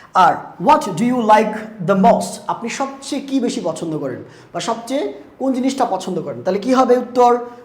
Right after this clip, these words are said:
উত্তর হতে পারে পিৎজা, হতে, হতে পারে যে আমার বার্গার ভালো লাগে, হতে পারে আপনার ড্রেসেস ভালো লাগে। তাহলে ব্যাপারটা হলো যে এইটার উত্তর আপনি হ্যাঁ বা না দ্বারা দিতে পারবেন না, তার মানে এটা একটা প্রশ্ন। এখন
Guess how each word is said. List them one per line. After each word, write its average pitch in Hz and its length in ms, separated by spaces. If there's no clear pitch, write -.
উত্তর 240 260
হতে 233 140
পারে 220 180
পিৎজা, 196 520
হতে, 196 240
হতে 185 220
পারে 180 240
যে 175 420
আমার 180 180
বার্গার 185 320
ভালো 175 220
লাগে, 165 300
হতে 165 220
পারে 165 160
আপনার 165 220
ড্রেসেস 170 420
ভালো 170 220
লাগে। 156 280
তাহলে 190 160
ব্যাপারটা 262 440
হলো 165 220
যে 165 260
এইটার 233 280
উত্তর 214 280
আপনি 170 220
হ্যাঁ 165 180
বা 170 100
না 160 80
দ্বারা 151 180
দিতে 151 220
পারবেন 143 320
না, 214 160
তার 160 120
মানে 165 120
এটা 151 140
একটা 156 160
প্রশ্ন। - 340
এখন 254 240